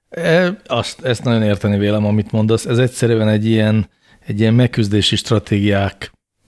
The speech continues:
számát bővíti, vagy szóval a, a szemléletmódot tudja, tudja tágítani, azt mondtad is, nem? Tehát, hogyha oly-,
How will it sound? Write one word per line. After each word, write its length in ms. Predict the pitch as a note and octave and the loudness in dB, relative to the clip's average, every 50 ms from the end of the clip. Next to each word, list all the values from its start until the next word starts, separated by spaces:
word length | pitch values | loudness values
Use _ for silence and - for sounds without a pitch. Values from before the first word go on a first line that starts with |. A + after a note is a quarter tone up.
| - - | -20 -20
számát 540 | - - - A#2 G#2+ G#2 G2+ G2+ G2 F#2+ G2 | -16 -10 -4 -2 -2 0 0 -2 -2 -4 -4
bővíti, 520 | F#2+ G2 G2 G2 F#2+ F#2+ F#2 - - G#2+ G2 | -4 -2 -2 -2 0 -2 -2 -2 -2 -2 -2
vagy 160 | G2+ G2+ F#2+ | -2 -4 -4
szóval 360 | - - G#2+ G#2 G#2 G#2 G2+ | -4 -4 -4 -2 -2 -2 -2
a, 80 | G2 - - - - - - | -4 -6 -10 -20 -20 -20 -14
a 80 | - | -12
szemléletmódot 1200 | - - C3 A#2 A2+ A2+ A2 G#2+ G#2+ G#2 G2 - G#2 G#2 G2+ G2 F#2+ G2+ G2+ G2 - - - - _ _ _ - - _ _ - | -6 -2 0 0 2 2 2 2 2 0 0 0 0 0 0 0 0 -2 -2 -4 -4 -10 -20 -20 _ _ _ -20 -20 _ _ -10
tudja, 640 | - A2 G2+ F2+ F2+ G2 F#2+ F#2+ G2 F#2+ G2 G2 - _ _ _ _ _ | -8 -6 -6 -6 -6 -6 -4 -4 -4 -6 -8 -8 -12 _ _ _ _ _
tudja 220 | - A#2 G2+ G#2+ | -8 -6 -6 -4
tágítani, 520 | - - G#2 G2+ G2 G2 - - G2+ F#2+ | -2 -2 -2 -2 -2 -4 -4 -4 -4 -4
azt 220 | F#2+ F#2 F2+ - - | -4 -6 -6 -8 -8
mondtad 360 | F2+ E2 E2 E2 F2+ F2 F2 | -8 -8 -8 -8 -8 -10 -8
is, 200 | F2+ - - - - - | -8 -8 -10 -10 -12 -10
nem? 280 | - G#2 A2 B2+ B2+ - | -6 -4 -2 -2 -4 -6
Tehát, 400 | - - - - - - G2+ - | -8 -16 -20 -16 -10 -6 -4 -2
hogyha 240 | A2+ G2+ - A#2 | -2 0 2 2
oly-, 160 | B2 C3+ C#3+ | 2 0 -2